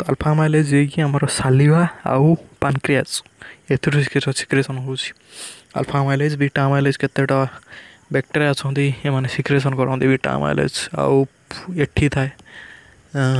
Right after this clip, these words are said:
fruit ପ୍ଲାଣ୍ଟରେ ଥିବ Beta ଆମାଇଲେଜ୍। Gamma ଆଲମେ-, ଆମାଇଲେଜ୍ ଆମର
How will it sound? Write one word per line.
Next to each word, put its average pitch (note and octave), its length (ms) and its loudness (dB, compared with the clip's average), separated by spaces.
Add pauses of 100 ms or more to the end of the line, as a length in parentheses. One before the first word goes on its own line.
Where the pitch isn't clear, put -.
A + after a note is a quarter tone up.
(320)
fruit - 280 2
ପ୍ଲାଣ୍ଟରେ C3 480 -2
ଥିବ C3+ 200 -2
Beta B2+ 240 -2
ଆମାଇଲେଜ୍। C#3 400 -6 (480)
Gamma C3+ 280 0
ଆଲମେ-, C3+ 280 -2
ଆମାଇଲେଜ୍ C3+ 420 0
ଆମର C3 260 -4